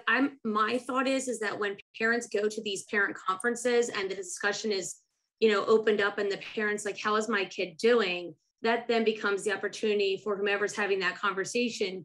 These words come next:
to mention whether or not their, their child is struggling in one area or another, and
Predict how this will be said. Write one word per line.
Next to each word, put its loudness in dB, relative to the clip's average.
to 2
mention 4
whether 0
or -2
not 0
their, -2
their 2
child -2
is -6
struggling -2
in -2
one -2
area 0
or 0
another, 0
and -6